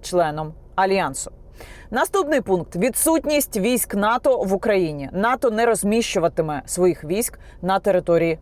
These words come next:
України. Але розміщення винищувачів в Польщі.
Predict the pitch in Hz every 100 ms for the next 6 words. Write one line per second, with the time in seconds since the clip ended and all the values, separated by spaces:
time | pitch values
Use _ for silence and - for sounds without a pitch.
0 | - - 165 190 151 151 - - 294 339
1 | 285 208 202 - - - - 226 240 196
2 | 208 - 247 254 277 240 190 175 - 202
3 | 220 262 233 - - - 302 349 233 -
4 | 165